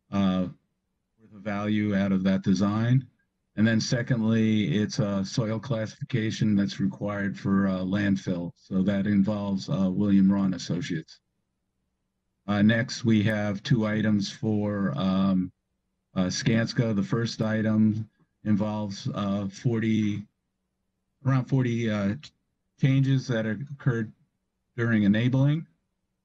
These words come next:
Um, that has been looked at by William Ron Associates, Hill, and myself, and we'd like to move forward with that. And the second is, uh, um,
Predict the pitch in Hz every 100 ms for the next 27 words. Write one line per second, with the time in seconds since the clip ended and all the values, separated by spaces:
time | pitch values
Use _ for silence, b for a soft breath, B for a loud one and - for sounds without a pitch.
0 | _ - 101 98 101 104 107 107 95 107
1 | 107 107 101 117 - 104 104 98 101 101
2 | 101 104 104 104 104 104 98 - 104 104
3 | 107 98 - 104 101 98 95 135 135 139
4 | 139 _ _ _ _ _ _ _ 95 98
5 | 101 101 101 104 104 98 113 113 113 110
6 | - 110 110 107 98 98 98 95 - 120
7 | 131 113 107 110 104 98 104 104 98 98
8 | 95 95 92 92